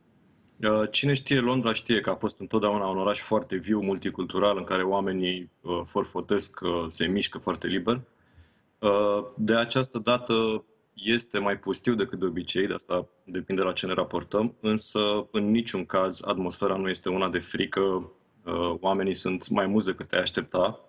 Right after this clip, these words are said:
în actualele condiții. Uh, într-adevăr, îmbolnăvirile sunt peste precedent, iar sistemul medical este în pragul colapsului, spun ei că presiunile sunt fără precedent, se gândesc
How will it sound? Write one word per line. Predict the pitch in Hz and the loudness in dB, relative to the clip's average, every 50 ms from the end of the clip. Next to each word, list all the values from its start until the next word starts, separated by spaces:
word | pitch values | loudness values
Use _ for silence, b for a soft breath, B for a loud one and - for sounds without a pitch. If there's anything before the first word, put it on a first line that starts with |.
| b b b b b b b b b b _ _ | b b b b b b b b b b _ _
în | 95 92 | -8 -8
actualele | 92 - - 98 98 101 98 95 | -8 -2 0 0 2 2 2 0
condiții. | 95 - 92 90 90 92 92 - - - 117 131 131 - _ _ _ _ _ _ _ _ _ _ _ | -2 -2 -2 -2 0 0 -2 0 2 2 2 2 0 -6 _ _ _ _ _ _ _ _ _ _ _
Uh, | - 104 104 104 107 107 107 107 - | 0 2 2 4 2 2 0 -2 0
într-adevăr, | - 123 117 117 117 117 113 110 113 113 135 131 | 2 2 2 4 2 0 2 0 0 2 2 0
îmbolnăvirile | 127 120 117 117 117 113 110 120 120 120 120 | 0 2 2 2 2 2 0 0 -2 -2 -4
sunt | 113 - 113 110 | -2 -2 -4 -2
peste | - 120 117 - - | 0 -2 -2 -2 -6
precedent, | - - 101 98 - 101 95 90 107 110 113 113 113 - - - | -4 -4 -4 -2 -2 -4 0 2 2 2 2 2 -2 -8 -14 -10
iar | 104 104 95 98 98 95 95 98 95 | -6 -2 2 2 2 2 2 -2 -4
sistemul | 95 - - - - 107 104 104 | -4 -6 -10 -4 -2 0 0 2
medical | 101 101 92 87 - - - 101 95 98 98 95 95 95 95 92 - | 0 0 -2 -4 -10 -4 0 2 2 4 2 0 0 -2 -4 -6 -6
este | - 95 98 95 - - - 95 92 92 95 95 92 92 87 _ _ _ _ _ _ _ | -2 -2 -2 -2 -2 -6 -4 -2 0 0 2 2 0 -2 -4 _ _ _ _ _ _ _
în | 92 92 85 | -10 -6 -2
pragul | 92 98 101 95 90 85 | 2 2 2 2 -2 -6
colapsului, | - - 107 95 90 87 - - - 87 90 90 | -2 -2 0 0 0 -2 -4 -8 -6 -2 -2 -4
spun | - - _ 113 113 101 98 | -4 -4 _ 0 0 0 0
ei | 92 92 92 95 104 107 104 _ _ | -4 -4 -2 -2 -2 -4 -4 _ _
că | _ - 92 | _ -10 -6
presiunile | - 101 92 - - 98 95 95 | -6 -6 -6 -4 -2 0 0 0
sunt | 92 - - 95 - | 0 -2 -4 -6 -6
fără | - 85 - - 104 98 98 | -8 -16 -2 0 2 2 2
precedent, | - 92 90 - 101 95 101 101 | 0 -2 -4 -4 -2 -2 -2 -2
se | - 98 | -2 -4
gândesc | - - 90 87 95 98 - | -4 -4 -2 0 0 0 0